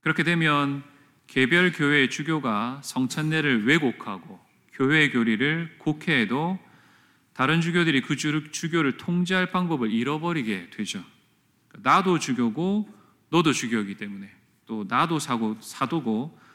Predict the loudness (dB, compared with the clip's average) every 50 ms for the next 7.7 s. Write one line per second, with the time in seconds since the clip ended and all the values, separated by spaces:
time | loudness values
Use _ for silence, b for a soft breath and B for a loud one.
0 | b b b b b b 0 2 4 4 4 2 0 -2 -4 -2 0 0 0 0
1 | -2 -4 -4 -4 -6 -4 -4 -2 -2 -2 -2 -2 -6 -10 -18 -14 -6 -6 -6 -6
2 | -4 -6 -4 -2 -2 0 2 0 0 0 -2 -4 -2 -2 -2 0 2 2 4 4
3 | 2 2 2 2 4 4 4 4 2 0 0 -2 -4 -6 B B B B B B
4 | B B _ -2 0 2 4 4 6 6 6 4 2 2 0 0 2 0 0 -2
5 | -4 -8 -8 -6 -6 -4 -4 -4 -4 -4 -4 -2 -2 0 0 2 0 -2 -2 -2
6 | -2 0 0 2 0 0 -2 -4 -2 -2 0 0 0 -2 -2 -2 -4 -2 -2 -4
7 | -4 -6 -6 -8 -4 -4 -4 -4 -2 -4 -4 -2 -4 -6